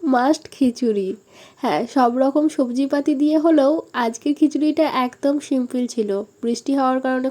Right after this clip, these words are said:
খুব একটা তো হাট বাজার করা হয়নি, ওই ঘরে যা ছিল সেটা দিয়েই হয়েছে। খিচুড়ির সাথে ছিল আলু ভাজা আর গরম গরম ডিম ভাজা, এই কম্বিনেশনটা একদম ওকে। তবে বেগুন ভাজা হলে আরও একটু জমে যেত।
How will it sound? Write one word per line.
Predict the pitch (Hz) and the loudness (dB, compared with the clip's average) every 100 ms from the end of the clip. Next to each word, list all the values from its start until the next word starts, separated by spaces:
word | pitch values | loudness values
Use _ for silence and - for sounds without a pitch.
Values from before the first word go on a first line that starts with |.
| 262 | -4
খুব | 269 262 | -2 -2
একটা | 262 269 262 | -2 -6 -6
তো | 269 | -4
হাট | 269 254 254 | -4 -4 -4
বাজার | 254 269 269 | -2 -2 -2
করা | 269 269 | -4 -2
হয়নি, | 294 277 247 311 - 392 | -2 -2 -4 -8 -8 -2
ওই | 302 262 | -2 0
ঘরে | 247 240 254 | -2 -2 -4
যা | 262 262 | -6 -6
ছিল | 262 392 | -6 -6
সেটা | - 240 226 | -4 -4 -4
দিয়েই | 226 220 220 | -6 -6 -6
হয়েছে। | 208 190 - 214 - | -6 -6 -8 -18 -12
খিচুড়ির | - 269 302 294 330 339 | -2 0 2 4 4 4
সাথে | 311 320 311 | 0 2 2
ছিল | 311 359 381 262 | 4 4 4 0
আলু | 240 269 302 | 0 0 2
ভাজা | 294 247 269 330 277 | 0 2 -2 -2 -2
আর | 247 247 | -2 -2
গরম | 226 254 277 262 | -2 0 0 0
গরম | 233 285 339 254 | 0 2 2 2
ডিম | 247 233 | -2 -2
ভাজা, | 226 208 208 214 220 _ - 254 | -4 -6 -6 -10 -12 _ -4 -2
এই | 269 | 2
কম্বিনেশনটা | 285 285 294 302 311 302 269 285 330 254 | 2 2 2 2 2 0 0 -2 -2 -4
একদম | 240 - 262 262 233 | -4 -4 -2 -2 -2
ওকে। | 220 - 208 214 240 | -4 -4 -6 -6 -4
তবে | 240 233 | -4 -2
বেগুন | 233 233 285 302 | -4 0 0 2
ভাজা | 302 311 302 | 2 2 2
হলে | 269 285 262 | 0 0 -2
আরও | 226 240 262 | -2 0 -2
একটু | - 269 | -2 -2
জমে | 254 254 254 | 0 0 0
যেত। | 254 | -2